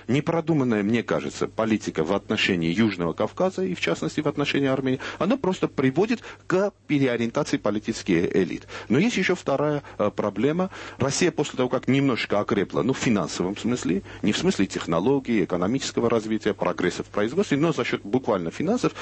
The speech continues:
мне кажется, появилась такая иллюзия у российской политической элиты, что они могут в соперничество вступить с Западом и первым долгом Соединённых Штатов за Южный Кавказ.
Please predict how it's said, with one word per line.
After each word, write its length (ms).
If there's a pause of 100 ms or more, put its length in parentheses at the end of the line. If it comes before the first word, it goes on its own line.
мне 160
кажется, 320
появилась 580
такая 300
иллюзия 560
у 160
российской 400
политической 600
элиты, 540
что 300
они 260
могут 480
в 80
соперничество 800
вступить 580 (140)
с 340
Западом 640
и 40
первым 340
долгом 260
Соединённых 480
Штатов 400
за 240
Южный 380
Кавказ. 360